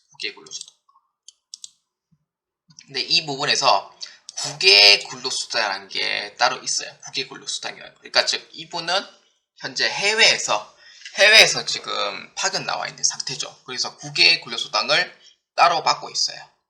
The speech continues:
그래서 이분, 이 칠 번에 대한 부분은 이제 수정을 해서 한번 입력해 보도록 하겠습니다.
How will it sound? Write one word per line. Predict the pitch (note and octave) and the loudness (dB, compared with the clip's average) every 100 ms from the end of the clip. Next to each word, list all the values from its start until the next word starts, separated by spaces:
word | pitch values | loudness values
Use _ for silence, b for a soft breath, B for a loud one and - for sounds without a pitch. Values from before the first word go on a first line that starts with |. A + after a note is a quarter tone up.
| _ _ - | _ _ -10
그래서 | - - | -8 -6
이분, | B2 B2 A#2 G#2+ - | -8 -8 -8 -10 -12
이 | C#3+ D3 | -12 0
칠 | - E3 | 0 0
번에 | D#3+ C3+ | -2 -2
대한 | A2 G2+ | -2 -6
부분은 | A2 A2 B2 D#3 F3+ b b b b - | -8 -10 -4 -2 -2 b b b b -12
이제 | - - | -8 -6
수정을 | - - C#3 G2 - | -6 -6 -4 -6 -2
해서 | C#3 A#2 G#2+ C3 - - | 2 4 4 2 -4 -8
한번 | G2+ G2 - _ | -6 -6 -10 _
입력해 | B2 G#2+ F#2+ F2 | -12 -12 -12 -14
보도록 | - F#2+ G#2+ G#2+ - | -14 -10 -10 -10 -12
하겠습니다. | G2+ - - - - | -10 -10 -10 -18 -20